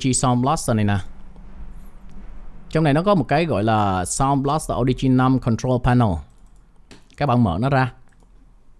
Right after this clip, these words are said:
Đây, nó đây. <clears throat> Sau khi setup cái sound xong mình có thể tắt nó đi rồi.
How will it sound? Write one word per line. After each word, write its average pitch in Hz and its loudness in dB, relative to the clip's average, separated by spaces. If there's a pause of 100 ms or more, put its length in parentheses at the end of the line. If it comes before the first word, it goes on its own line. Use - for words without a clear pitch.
(300)
Đây, 117 2 (580)
nó 117 -4
đây. 131 -2 (220)
<clears throat> - 2 (3250)
Sau 151 4
khi 165 6
setup 170 2
cái 175 0
sound 135 2
xong 131 4
mình 113 4
có 123 0
thể 117 2
tắt - -2
nó 143 0
đi 123 2
rồi. 101 0